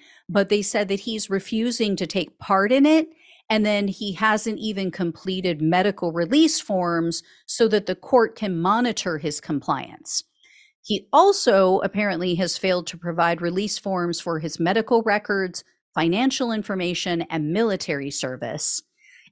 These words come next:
And at the sentencing hearing, Lawler told the judge, quote, "I take full responsibility for my actions on January sixth."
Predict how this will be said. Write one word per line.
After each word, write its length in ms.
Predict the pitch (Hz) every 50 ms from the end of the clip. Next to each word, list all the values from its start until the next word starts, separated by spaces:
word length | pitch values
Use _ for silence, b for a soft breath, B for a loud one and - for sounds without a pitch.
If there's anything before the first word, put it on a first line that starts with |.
| _ -
And 380 | 175 175 175 165 165 170 165
at 160 | 160 180 170 -
the 60 | 180
sentencing 640 | - - - 339 359 349 330 277 254 - 233 208 190
hearing, 460 | 156 190 180 165 165 160 160 165 165 -
Lawler 420 | - 165 170 175 180 185 190 180
told 240 | 175 - 190 180 165
the 60 | 165
judge, 360 | 165 156 170 160 160 156 - -
quote, 420 | - 180 160 151 151 156 - _ _ _ _ _ _ _ _ _ _ _
"I 140 | - 269 302
take 360 | 294 - - 381 392 381 -
full 240 | - - 349 330 311
responsibility 960 | 285 240 220 - - - 226 220 214 - - 214 170 208 208 208 208 196 180 165
for 160 | - - 170
my 160 | 160 156 151
actions 540 | 143 143 156 160 160 - - 165 151 143 -
on 140 | 143 143 135
January 540 | - 143 143 139 139 139 139 139 135 135 131
sixth." 580 | - - 143 - - - - - - - -